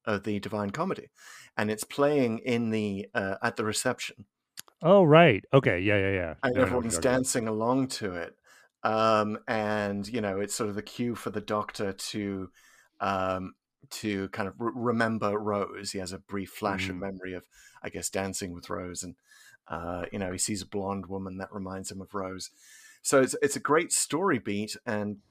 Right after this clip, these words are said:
Speaker 1: uh, a great song. But, uh, I do have to say, um,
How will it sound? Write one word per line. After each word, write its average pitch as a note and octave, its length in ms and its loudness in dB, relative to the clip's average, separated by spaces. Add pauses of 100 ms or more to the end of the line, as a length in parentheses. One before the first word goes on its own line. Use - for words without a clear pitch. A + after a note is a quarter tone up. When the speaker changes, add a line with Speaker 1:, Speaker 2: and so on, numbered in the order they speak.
Speaker 1:
uh, A2 300 0
a C3 80 -2
great B2 320 0
song. D#3 480 0 (720)
But, A2 380 0
uh, A2 360 2 (160)
I A2 140 0
do B2+ 220 -2
have C3 200 -4
to - 80 -12
say, D3 540 0 (720)
um, A#2+ 400 2